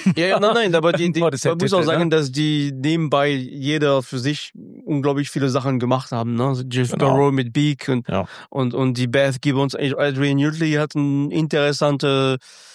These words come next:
Speaker 1: letztes Jahr ein interessant neues Projekt, One three seven mit Jim Bach. Also die, die haben, die machen immer noch unterschiedliche Sachen, aber alles Band, ja, nur,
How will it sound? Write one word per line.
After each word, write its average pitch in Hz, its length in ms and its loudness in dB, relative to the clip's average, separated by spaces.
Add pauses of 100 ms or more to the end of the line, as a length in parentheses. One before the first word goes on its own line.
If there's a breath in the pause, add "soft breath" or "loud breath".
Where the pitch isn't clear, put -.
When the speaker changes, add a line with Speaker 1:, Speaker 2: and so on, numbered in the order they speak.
(260 loud breath)
Speaker 1:
letztes 139 360 -4
Jahr 156 140 2
ein 143 80 -2
interessant 147 480 0
neues 147 240 2
Projekt, 147 420 -2
One 143 240 2
three 147 220 -4
seven 151 600 0
mit 135 200 -2
Jim 139 220 -2
Bach. 135 420 0
Also 131 240 -2
die, 120 160 -10
die 139 100 -2
haben, 147 240 -2
die 139 120 -4
machen 156 320 0
immer 160 200 0
noch 143 380 0
unterschiedliche 143 640 -2
Sachen, 170 240 0
aber 156 200 2
alles 156 240 -2
Band, 170 400 0
ja, 139 300 0
nur, 147 320 -2